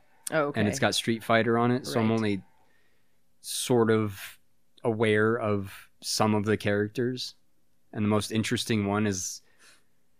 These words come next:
Speaker 2: the one that's not in this movie. <laughs>
Speaker 1: Oh, okay.
Speaker 2: Which is, like, a green guy who can do electric stuff, and but he's just a regular human who just got, like, shocked by eels and turned electric.
Speaker 1: Right.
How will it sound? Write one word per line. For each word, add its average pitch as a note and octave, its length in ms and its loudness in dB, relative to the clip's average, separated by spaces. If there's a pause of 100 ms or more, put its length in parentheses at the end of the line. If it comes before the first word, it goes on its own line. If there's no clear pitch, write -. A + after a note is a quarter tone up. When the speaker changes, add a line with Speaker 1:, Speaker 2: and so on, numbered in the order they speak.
(240)
Speaker 2:
the C3+ 80 2
one B2+ 200 4
that's A2+ 160 0
not A#2 200 0
in A#2 120 2
this G#2+ 180 -2
movie. A#2+ 440 0 (100)
<laughs> - 0 - (280)
Speaker 1:
Oh, C#3 240 -2
okay. - 200 -2 (300)
Speaker 2:
Which G#2 160 -2
is, G#2 140 0
like, A2 140 4
a G#2 40 0
green G#2+ 380 2
guy G#2+ 340 6
who G2+ 160 0
can F#2+ 260 -2
do G2+ 200 0
electric G2 440 -2
stuff, - 560 -4
and E2+ 340 -6 (600)
but C3+ 140 6
he's D3 160 8
just D3 220 2
a C#3 60 8
regular C3 360 8
human A#2 340 6
who A2 140 2
just G#2 240 -4 (160)
got, A2+ 200 0
like, G#2 160 -4
shocked - 380 -2
by F#2+ 260 0
eels G2 480 -4
and E2 280 -10 (100)
turned F#2+ 320 -4 (640)
electric. - 640 -10
Speaker 1:
Right. C3 440 -12